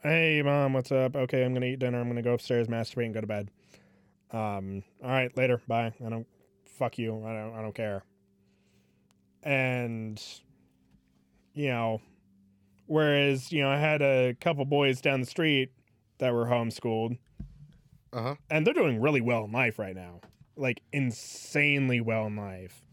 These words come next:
Speaker 1: Like, better than me.
Speaker 2: Right. But would you take that as the average, above average, or below average of,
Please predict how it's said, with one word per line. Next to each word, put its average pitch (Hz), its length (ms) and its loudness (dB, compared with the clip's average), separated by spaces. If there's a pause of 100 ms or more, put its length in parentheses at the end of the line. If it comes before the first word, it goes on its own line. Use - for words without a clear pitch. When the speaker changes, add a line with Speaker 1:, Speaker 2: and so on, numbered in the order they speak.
(1040)
Speaker 1:
Like, 143 240 -2
better 254 220 2
than 170 160 2
me. 120 260 0 (220)
Speaker 2:
Right. 165 180 2 (480)
But 147 120 4
would 151 180 6
you 143 80 -2
take 143 240 2
that 131 180 4
as 113 380 2 (240)
the 101 560 -2 (760)
average, 139 580 2 (100)
above 127 420 0
average, 131 500 -2
or 113 140 -6
below 104 360 0
average 90 380 -8
of, 87 120 -10